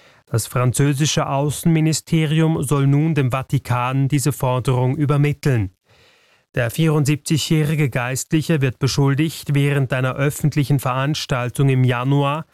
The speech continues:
einen männlichen Angestellten der Stadt Paris unsittlich angefasst zu haben. Gemäß der Stadtverwaltung gibt es dafür auch einen Zeugen. Das Wetter.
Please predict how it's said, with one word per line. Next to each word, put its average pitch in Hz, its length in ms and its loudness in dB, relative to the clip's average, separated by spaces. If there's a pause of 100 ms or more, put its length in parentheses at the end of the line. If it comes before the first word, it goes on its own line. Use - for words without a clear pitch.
(280)
einen 131 280 0
männlichen 147 680 0
Angestellten 143 840 -2
der 127 120 0
Stadt - 360 -6
Paris 139 460 0 (120)
unsittlich 147 760 0
angefasst 143 640 -2
zu 120 120 2
haben. 123 400 0 (560)
Gemäß 120 340 0
der 123 120 -2
Stadtverwaltung 135 960 -2
gibt 123 240 -2
es 131 160 0
dafür 131 440 0
auch 113 340 -4
einen 135 280 0
Zeugen. 135 540 0 (2000)
Das 151 180 0
Wetter. 151 400 -2